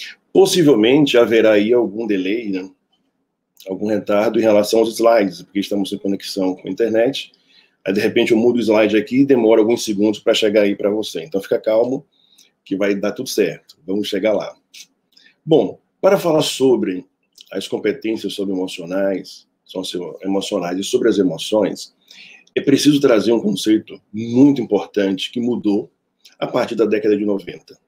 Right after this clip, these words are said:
tá? Que é o seguinte, eu e vocês que aqui estão me acompanhando, creio que aqui todos são maiores de quinze anos, né? Dezoito anos, eh, nós escutávamos dos nossos pais, nossos avós, que algumas características de uma pessoa já nascia de berço,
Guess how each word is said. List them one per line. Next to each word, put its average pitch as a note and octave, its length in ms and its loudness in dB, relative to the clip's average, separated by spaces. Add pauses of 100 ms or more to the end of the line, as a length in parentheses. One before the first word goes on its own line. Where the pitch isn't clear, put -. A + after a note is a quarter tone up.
(180)
tá? E2 200 -12 (400)
Que D3+ 100 0
é D3+ 40 4
o C#3+ 40 0
seguinte, G2+ 640 -2
eu E3+ 360 6 (100)
e D3+ 100 0
vocês G#2+ 540 -2
que - 80 -4
aqui F#2+ 180 -6
estão F#2 180 -8
me F2+ 80 -6
acompanhando, F#2 600 -8 (320)
creio A2 280 2
que A2 60 0
aqui G2 180 0
todos G2+ 360 -2
são F2+ 200 -2
maiores F#2 400 0
de F#2 80 -10
quinze G2 320 -4
anos, G#2+ 220 2
né? A2 100 0 (720)
Dezoito G#2 560 0
anos, A2+ 340 0 (960)
eh, F#2+ 520 -2
nós B2+ 200 2
escutávamos B2+ 720 0
dos F#2+ 80 -6
nossos F2 320 -4
pais, G2 340 -2
nossos F2+ 300 -8
avós, F#2+ 460 -2
que - 160 0
algumas C3 540 2
características G#2 920 0
de F#2+ 80 -4
uma F#2 80 -4
pessoa A#2 520 0
já A#2 140 2
nascia A2 380 0
de F#2+ 120 -4
berço, G2 720 -2